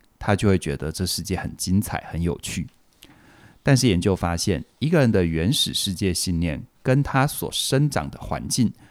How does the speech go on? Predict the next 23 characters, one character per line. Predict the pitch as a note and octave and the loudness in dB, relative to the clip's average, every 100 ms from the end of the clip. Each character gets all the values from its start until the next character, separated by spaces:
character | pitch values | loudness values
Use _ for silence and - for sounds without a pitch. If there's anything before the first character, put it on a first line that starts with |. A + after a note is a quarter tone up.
| - - | -10 4
并 | F3 | 6
没 | G2 | 6
有 | F2+ - | 2 -2
太 | - - G#2 | -6 -2 -2
大 | - F2 | 0 -4
的 | - - | -4 -2
关 | F#2 F2 | 0 2
联 | D2+ | 0
性， | C#2 - D#2+ - - _ _ - - _ _ _ | -2 -2 -4 -6 -20 _ _ -20 -20 _ _ _
他 | F3 | 2
更 | F#3 F#3+ | 6 6
多 | C#3+ C3 | 6 6
的 | F#2+ | 4
是 | - | 2
被 | - G#2+ | 2 2
家 | A#2 B2 | 4 2
长 | - D2 | 2 -4
所 | - - - | -6 -8 0
灌 | A#2+ F#2+ | 4 4
输 | - G2 | 2 -2
的 | F2 | -2
结 | - - | -2 -6
果。 | F2 - | -6 -8